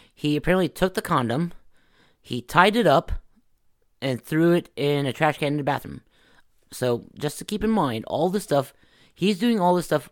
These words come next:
on his own just to try to basically make sure there is no way for him to essentially be caught in, uh, what a lot of people would call a, um, a trap, basically, where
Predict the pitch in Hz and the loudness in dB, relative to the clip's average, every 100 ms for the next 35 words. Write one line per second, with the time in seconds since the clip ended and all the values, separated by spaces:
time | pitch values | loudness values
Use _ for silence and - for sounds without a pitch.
0 | - 131 156 160 151 123 147 - 180 151 | -6 -4 -2 0 -2 0 -2 -2 -6 -8
1 | - 151 147 143 139 135 143 135 127 - | -2 -2 0 -2 -2 -2 -4 -4 -4 -6
2 | 120 120 120 _ - _ - 123 117 123 | -6 -6 -10 _ -20 _ -4 -2 0 -2
3 | 117 117 123 120 117 - 120 117 95 - | -2 -2 -2 -4 -4 -2 0 0 -4 -8
4 | 127 127 117 104 120 113 - 110 104 107 | -6 -6 -6 -6 -6 -6 -8 -8 -6 -8
5 | _ _ _ - - 110 107 117 110 - | _ _ _ -20 -8 -4 -2 -2 -4 -4
6 | 117 117 123 120 110 101 - 113 113 - | -4 -4 -4 -2 -4 -4 -2 0 0 -2
7 | 113 110 107 101 98 - _ - - - | -6 -2 0 -2 -6 -10 _ -10 -10 -10
8 | - - _ - 113 - 170 117 - 107 | -12 -20 _ -10 -10 -2 0 0 -4 -10
9 | 104 - - - - - - - - 117 | -10 -10 -14 -14 -16 -20 -20 -20 -4 -2
10 | 113 110 110 117 | 0 0 -4 -8